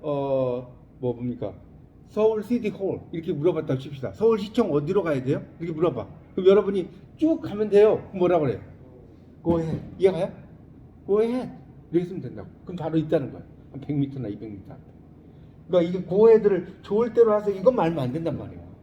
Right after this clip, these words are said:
알겠어? "곧장 가세요라는 뜻도 있어요. Go ahead." 그런 표현이 있다는 거. 자, 그다음에, 어, "감촉은 좋은데 색깔이 별로예요. I like its texture, but I don't like its color." 자, 이거 보세요.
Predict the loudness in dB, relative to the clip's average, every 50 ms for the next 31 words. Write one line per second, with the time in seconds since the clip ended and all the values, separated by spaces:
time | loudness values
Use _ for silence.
0 | -12 -6 -2 -2 -2 -2 -4 -8 -8 -10 -16 -20 -20 -20 -20 -20 -20 -12 -8 -6
1 | -6 -6 -2 2 2 2 2 0 -8 -8 -8 -6 -6 -6 -6 -6 -8 -10 -10 -12
2 | -12 -14 -14 -14 -16 -16 -10 -8 -8 -8 -8 -8 -12 -12 -14 -18 -20 -20 -20 -20
3 | -20 -20 -20 -20 -20 -20 -20 -20 -20 -20 -18 -14 -14 -14 -12 -12 -12 -12 -12 -12
4 | -14 -14 -16 -14 -10 -10 -10 -10 -10 -14 -18 -20 -20 -20 -20 -20 -20 -20 -20 -20
5 | -20 -20 -20 -20 -20 -20 -20 -20 -20 -20 -20 -20 -20 -20 -20 -20 -20 -20 -20 -20
6 | -20 -20 -20 -20 -20 -20 -20 -20 -20 -10 -4 -2 -2 -2 0 2 4 4 6 6
7 | 6 4 4 2 -2 -6 -14 -14 -12 -8 -6 -6 -6 -8 -10 -10 -6 -4 -4 -2
8 | -2 0 2 2 2 4 6 4 6 6 6 4 4 4 0 0 0 0 0 0
9 | 0 0 2 2 2 2 2 2 2 2 2 2 2 2 4 2 2 0 -2 -6
10 | -8 -6 -4 -4 -4 -4 -6 -8 -2 0 0 2 2 0 0 0 0 -2 -2 -2
11 | -4 -6 -6 -6 -6 -6 -6 -8 -12 -16 -14 -10 -6 -6 -6 -6 -6 -10 -12 -12
12 | -10 -10 -10 -10 -10 -12 -12 -14 -14 -16 -16 -16